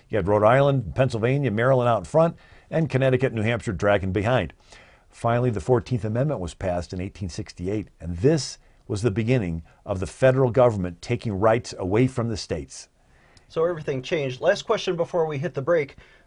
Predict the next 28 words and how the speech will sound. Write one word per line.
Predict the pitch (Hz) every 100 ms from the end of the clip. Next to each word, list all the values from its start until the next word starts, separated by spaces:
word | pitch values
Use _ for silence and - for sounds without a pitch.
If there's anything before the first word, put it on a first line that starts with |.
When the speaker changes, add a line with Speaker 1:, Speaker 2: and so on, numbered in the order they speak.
| -
Speaker 2:
uh, | 135 113
and | 160
it's | 160
along | - 156 175 196
those | 180 165
lines. | 185 139 117 - _ _ _ -
For | 160
example, | 160 175 180
today, | - 170 156 180 120 107 - -
the | 135
state | - 175 -
constitution, | 165 - 175 160 151
I | 143
think, | 135 139
of | 135 127 123
Alabama | 131 123 113 117 95 - - _ _ _ -
has | 135 143
a | 160
requirement | 160 147 175 233 147 110 -
that, | 123 - -
uh, | 120 110 101
or | 139 139
maybe | 156 151
it's | 143
Tennessee, | - 147 131 160 123
that | 123
you | 131 139
must | 165 -